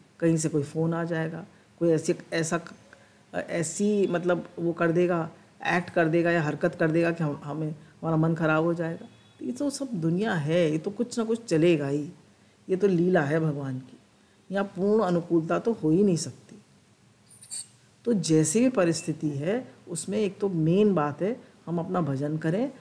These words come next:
और अपना ध्यान भगवान की ओर रखें और अपनी तरफ से किसी को दुख ना दें। अब देखिए, शुक्राना तो हम हर पल मान सकते हैं।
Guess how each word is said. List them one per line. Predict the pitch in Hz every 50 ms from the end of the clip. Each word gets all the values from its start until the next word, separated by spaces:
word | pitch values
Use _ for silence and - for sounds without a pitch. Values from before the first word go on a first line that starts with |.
| - - - -
और | 175 175
अपना | 170 170 - 196 196
ध्यान | 170 156 147 156 185 202
भगवान | 175 151 131 135 139 139 143
की | 143 - 151
ओर | 147 143 147 143
रखें | 131 - - - 226 269 262 - - - - _ _ _ -
और | - 208 220
अपनी | - - - - 180 - - - 214 214 240 247 240 240 254 262 269 262
तरफ | 262 214 202 208 208
से | 208 - 220
किसी | 208 196 165 - 165
को | 175 151
दुख | 143 135 - 131
ना | 127 127
दें। | 165 - - - - _ _ _ _ _ _ _ _ _ _ _ _ _ _ _ _ _ _ _ _ _ _ _ _ _ _ _ _ _ _ _ _ _ _ _ _ _ _ _ _ _ - - _ _ _ - 403 403 392 - - 392 - - 1017 1077 - - - - - -
अब | 170
देखिए, | 165 180 175 214 208
शुक्राना | 208 - 156 180 170 170 170 180
तो | 190 196 208
हम | 196
हर | 170 170 165
पल | 165 190 190
मान | 185 185 180 180
सकते | 180 180 180 180 - - - 175
हैं। | 175 196 -